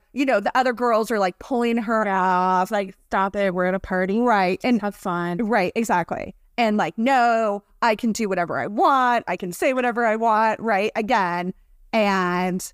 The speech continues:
Speaker 1: he kicks her out.
Speaker 2: That's wild.
Speaker 1: And
Speaker 2: Five people kicked out of one Christmas party might be a record.
Speaker 1: And she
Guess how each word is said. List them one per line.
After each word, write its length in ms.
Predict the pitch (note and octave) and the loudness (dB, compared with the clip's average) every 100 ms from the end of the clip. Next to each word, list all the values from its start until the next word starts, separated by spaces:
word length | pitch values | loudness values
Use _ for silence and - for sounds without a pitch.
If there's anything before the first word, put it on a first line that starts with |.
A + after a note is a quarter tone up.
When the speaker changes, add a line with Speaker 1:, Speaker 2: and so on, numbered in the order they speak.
| _ - - | _ -20 -20
Speaker 1:
he 360 | - G3+ D#3+ C#3+ _ - | -4 -2 0 -4 _ -10
kicks 240 | - - | -10 -10
her 60 | - | -16
out. 60 | - - - - | -20 -20 -20 -4
Speaker 2:
That's 220 | B3 - | -4 -2
wild. 360 | F#3 B3 - - - - | 0 0 0 -4 -12 -2
Speaker 1:
And 420 | B3+ C#4 G3 G3 G3 | 0 2 2 0 -2
Speaker 2:
Five 300 | G#3 G3 G#3+ | -2 -2 -2
people 260 | G#3+ F#3+ | -4 -4
kicked 260 | F#3+ G3 - | -4 -4 -2
out 140 | E3+ D3 | -2 -2
of 120 | - | -4
one 160 | D#3+ F3+ | -6 -4
Christmas 420 | - G3 F#3+ - | -6 -6 -6 -6
party 320 | - D#3+ D#3+ | -4 -2 -2
might 300 | D#3+ E3 F3+ | -2 -4 -4
be 300 | F#3 D3 D3+ - | -4 -4 -6 -6
a 100 | D#3+ | -6
record. 480 | C#3+ - - - - - - - - | -6 -8 -12 -14 -16 -20 -20 -10 -2
Speaker 1:
And 480 | C#4 B3+ G3+ G#3+ - - _ _ - | 0 2 0 -2 -6 -20 _ _ -16
she 680 | - - A#3 G#3+ G#3 A3 | -10 -4 -2 0 -2 -2